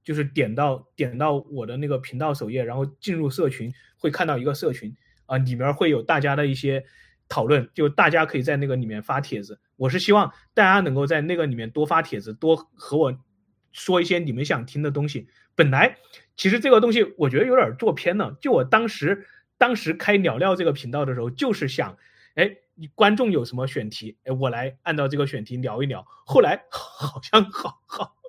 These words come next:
好像就没有，没有，没有把这个，没有把这个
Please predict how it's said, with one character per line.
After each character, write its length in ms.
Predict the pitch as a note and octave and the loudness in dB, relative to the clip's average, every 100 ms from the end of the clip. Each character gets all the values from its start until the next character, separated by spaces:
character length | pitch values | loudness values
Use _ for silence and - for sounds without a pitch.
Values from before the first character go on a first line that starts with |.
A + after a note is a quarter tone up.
| - D#4 D#4 | -10 -8 -2
好 140 | F#3+ | 2
像 140 | E3+ B3+ | 4 4
就 100 | C4 | 4
没 100 | F3 | 8
有， 240 | B3 - | 8 8
没 140 | F#3 A3 | 2 8
有， 240 | B3 - E3+ - | 8 6 -14 -4
没 80 | F3 | 0
有 100 | D4 | 2
把 140 | D#4 C#3+ | 2 0
这 160 | A#3+ | 0
个， 240 | A#3+ F#3+ F#3 - - _ _ - - - | 0 0 -2 -8 -16 _ _ -20 -20 -14
没 140 | F#3+ G#3 | 0 2
有 80 | |
把 160 | C4+ F#3+ | 4 2
这 140 | F3+ | 2
个 220 | A3+ F3+ | 0 0